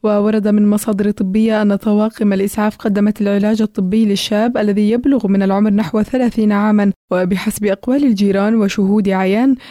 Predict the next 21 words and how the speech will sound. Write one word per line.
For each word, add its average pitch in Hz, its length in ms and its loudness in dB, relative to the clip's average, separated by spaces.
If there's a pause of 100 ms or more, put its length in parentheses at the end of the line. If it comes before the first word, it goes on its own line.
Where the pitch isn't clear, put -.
(120)
فإنه 214 380 0
قفز 247 400 -2
من 196 180 2
سطح 220 320 -6
مبنى 220 340 0
اشتعلت 214 420 -2
فيه 220 220 0
النيران 202 400 2
وانبعث 226 560 0
منه 226 340 2
دخان 208 460 0
كثيف، 214 380 -2 (340)
حيث - 260 -4
تم 214 220 0
نقله 220 560 0
إلى 247 160 2
المشفى 240 460 0
للعلاج 202 520 0
وهو 247 340 0
بحالة 214 600 0
خطيرة. 202 460 -2